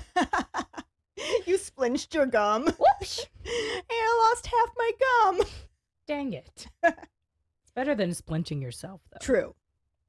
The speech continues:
Speaker 1: But then eventually, actually probably pretty quickly, all said and done, I imagine it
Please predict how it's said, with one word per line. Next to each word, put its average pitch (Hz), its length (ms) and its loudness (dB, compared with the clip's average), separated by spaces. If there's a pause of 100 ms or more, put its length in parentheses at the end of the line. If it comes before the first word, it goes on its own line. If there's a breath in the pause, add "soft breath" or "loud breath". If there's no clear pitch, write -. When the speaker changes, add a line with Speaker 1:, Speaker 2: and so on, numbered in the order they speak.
(200)
Speaker 1:
But 220 100 -4
then 233 140 2
eventually, 214 760 0 (320)
actually 320 240 0
probably 285 460 0
pretty 220 260 2
quickly, 196 440 2
all 190 140 6
said 202 220 2
and 196 140 -2
done, 190 240 2
I 220 60 2
imagine 208 520 0
it - 140 -6